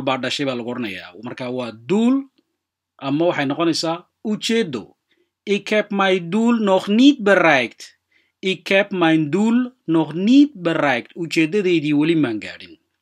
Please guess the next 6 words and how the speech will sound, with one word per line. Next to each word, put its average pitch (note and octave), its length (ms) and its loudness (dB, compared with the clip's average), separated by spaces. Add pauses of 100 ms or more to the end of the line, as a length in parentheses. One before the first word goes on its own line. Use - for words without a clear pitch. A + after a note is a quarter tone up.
(400)
Au. D#3+ 440 4 (1040)
Gauw. F3+ 720 0 (1300)
Pauw. F3+ 580 4 (1200)
Rauw. G#3 800 2 (1300)
Kou. G3 600 2 (920)
Gauw. G3 500 2